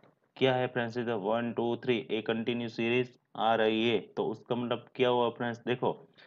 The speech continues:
ये हर step पे वन, टू, थ्री, फ़ोर, फ़ाइव, सिक्स, वैसी तरह से आपको ऐड करना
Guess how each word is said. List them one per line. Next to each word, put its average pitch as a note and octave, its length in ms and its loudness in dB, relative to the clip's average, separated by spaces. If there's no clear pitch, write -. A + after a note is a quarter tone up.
ये B2 200 4
हर B2 180 4
step - 480 -2
पे A#2 160 0
वन, A#2 500 2
टू, A#2 380 0
थ्री, A#2+ 300 0
फ़ोर, A2+ 380 0
फ़ाइव, A2 360 2
सिक्स, A2+ 360 -6
वैसी A2 300 0
तरह A2+ 200 -2
से A2+ 120 0
आपको G#2+ 340 0
ऐड A2 440 0
करना G#2 500 -2